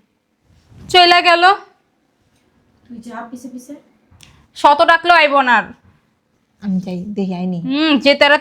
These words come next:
Speaker 1: তেরা।
Speaker 3: কিন্তু আমার একটা জিনিস, তোর বাপে যদি আয়, কি হইব তাইলে?
Speaker 2: ভালোই হইব। তোমার এত রাতখান ধরাই দিব, রাস্তা রাস্তায় ভিক্ষা করবা আর থালা লইয়া আন।
Speaker 1: আর তুই? তুই তো দুদিন পর পর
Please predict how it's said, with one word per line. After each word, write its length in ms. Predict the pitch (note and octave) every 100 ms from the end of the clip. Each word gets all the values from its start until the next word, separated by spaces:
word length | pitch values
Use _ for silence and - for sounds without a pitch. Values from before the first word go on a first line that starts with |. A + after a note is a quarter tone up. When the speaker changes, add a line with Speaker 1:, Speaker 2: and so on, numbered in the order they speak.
| -
Speaker 1:
তেরা। 300 | D#4+ C#4+ C#4 B3 C#4 - _ _ _ _ _ _ _ _ _ _ - - _
Speaker 3:
কিন্তু 200 | B3 A3 A#3+
আমার 120 | A#3+
একটা 280 | A#3 - B3+ A#3+
জিনিস, 400 | B3+ B3+ B3+ B3+ - - _ _ -
তোর 120 | A#3 A3
বাপে 220 | A3 B3 A3+
যদি 220 | A#3+ A3+ A3+ G#3 G#3+
আয়, 160 | G3 F3+ - _ _ _ _ _ _ _ _
কি 100 | - B3
হইব 160 | A#3 A#3
তাইলে? 200 | B3 G#3
Speaker 2:
ভালোই 300 | G3 G3+ A3 F#3
হইব। 160 | E3 F3 - _
তোমার 180 | G#3+ G#3
এত 140 | G#3+ A#3+
রাতখান 260 | A#3+ - A#3 G#3+
ধরাই 200 | A3+ B3
দিব, 120 | C4 C#4+ G#4 - _ _ _ F#3+
রাস্তা 180 | - G#3
রাস্তায় 220 | G3 A3 F#3+
ভিক্ষা 220 | F#3+ A3+ C4
করবা 220 | B3 F4 A4 - -
আর 80 | - -
থালা 240 | F#3+ F3+ F3+
লইয়া 180 | F3 D#3
আন। 60 | D3+ -
Speaker 1:
আর 80 | B3 F#4+
তুই? 220 | G4+ A#4 E5+ -
তুই 100 | G4
তো 40 | G4+
দুদিন 200 | G4+ G#4+ G4+
পর 80 |
পর 80 | G#4